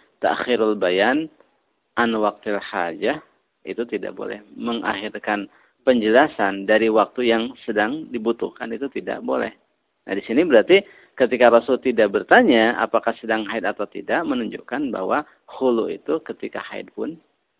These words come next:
sah. Dan juga Allah Subhanahu wa taala mengatakan, "Fala junaha 'alaihima fi maftadat bih." Tidak ada dosa atas keduanya dalam hal yang apa, perempuan menebus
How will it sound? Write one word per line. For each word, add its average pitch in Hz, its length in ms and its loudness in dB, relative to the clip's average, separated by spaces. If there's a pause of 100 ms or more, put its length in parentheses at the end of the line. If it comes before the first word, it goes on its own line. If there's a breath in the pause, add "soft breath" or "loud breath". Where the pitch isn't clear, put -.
(160)
sah. - 160 -10 (4000 loud breath)
Dan 107 200 -2
juga 110 260 6
Allah 117 220 6
Subhanahu 104 480 0
wa 98 80 4
taala 117 240 -2
mengatakan, 117 400 -2
"Fala 107 320 0
junaha 101 640 -4
'alaihima 107 640 -6
fi 104 220 -8
maftadat 110 580 -8 (140)
bih." 101 240 -2 (500)
Tidak 92 300 -8 (100)
ada 104 160 -8
dosa 95 540 -6
atas 104 340 -10
keduanya 95 560 -8 (400)
dalam 95 320 -4
hal 135 400 -10 (460)
yang 101 420 -10 (200)
apa, 117 320 -10
perempuan 104 480 -6
menebus 95 400 -10